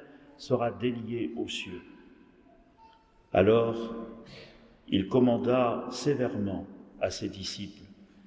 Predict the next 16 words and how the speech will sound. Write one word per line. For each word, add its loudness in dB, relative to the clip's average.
de 6
ne 4
dire -4
à 0
personne -4
qu'il 4
était 2
le -4
Christ. -14
À 8
partir 4
de 4
ce 2
moment, 4
continue 2
Matthieu, -2